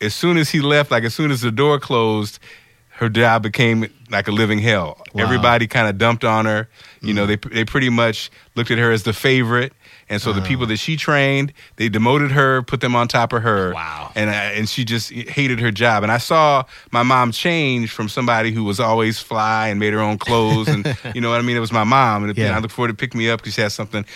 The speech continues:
Speaker 1: to, like, somebody who was beat down by the system. And
Speaker 2: Wow.
Speaker 1: I think that made me say, "I'm going to pursue my passion and not
Speaker 2: Okay.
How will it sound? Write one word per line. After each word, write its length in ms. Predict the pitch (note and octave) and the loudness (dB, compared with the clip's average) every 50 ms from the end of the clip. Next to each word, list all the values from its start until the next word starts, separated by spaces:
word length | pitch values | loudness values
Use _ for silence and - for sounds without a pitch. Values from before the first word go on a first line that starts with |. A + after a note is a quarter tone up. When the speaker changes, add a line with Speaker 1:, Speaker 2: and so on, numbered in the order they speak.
| - - _ _ | -20 -20 _ _
Speaker 1:
to, 120 | - - A2+ | -6 -4 0
like, 200 | A2 G#2+ A2 - | 0 0 -2 -2
somebody 300 | - B2 A#2 A2+ A2 A2 | -4 -2 -2 0 0 -2
who 60 | G#2 | -2
was 120 | G2+ F#2 | -4 -4
beat 200 | F#2 G#2 A#2 A2+ | -4 -6 -6 -4
down 220 | G#2 G#2+ G#2+ G#2+ G#2+ | -4 -2 -2 0 0
by 120 | G#2 G2 | 0 0
the 100 | F#2+ F#2 | -2 -4
system. 560 | F2+ - - C3+ B2 - - G2 E2+ D#2+ D2+ - - - - - _ | -8 -6 -6 -6 -6 -6 -8 -8 -8 -8 -10 -14 -18 -20 -20 -12 _
And 80 | G#2 G#2+ | -2 0
Speaker 2:
Wow. 100 | A2+ A2+ | 0 0
Speaker 1:
I 20 | F#2 | 0
think 180 | C#3 A#2+ G2+ | 0 0 2
that 160 | B2 C#3+ D#3 | 2 2 2
made 200 | C#3 C3 C3 C3 | 2 0 0 0
me 120 | B2+ C3 B2+ | 0 0 -2
say, 400 | A#2+ - - A#2+ A2+ G#2+ G#2 - - - - _ _ | -2 -2 0 0 2 0 0 -4 -8 -16 -20 _ _
"I'm 240 | - G#2+ C3+ C#3+ C#3+ | 0 2 2 2 2
going 220 | B2+ C3 B2+ B2 A2+ | 2 0 0 0 -2
to 100 | - G#2+ | -4 -8
pursue 800 | - - G#2 - - - - C3+ B2 A#2 A2+ A2+ G#2+ G#2 G#2 G2+ _ _ _ _ _ _ | -6 -6 -6 -6 -8 -8 -4 -4 -2 -2 -2 -2 -4 -4 -6 -8 _ _ _ _ _ _
my 300 | - G#2+ G#2 G#2+ G2+ G2+ | -6 -2 0 0 0 -2
passion 640 | - - C#3+ B2 A2+ A2 G#2 - - E2 C#2+ C#2 E2+ _ _ _ _ - | 0 2 2 2 2 2 0 -4 -10 -12 -14 -16 -20 _ _ _ _ -8
and 160 | F#2+ G2 G2 | -6 -4 -2
not 320 | G2+ G#2+ A2 G#2+ G#2 G#2 | 0 0 0 0 0 -2
Speaker 2:
Okay. 200 | A2+ A2+ G#2+ F#2+ | -4 -4 -4 -6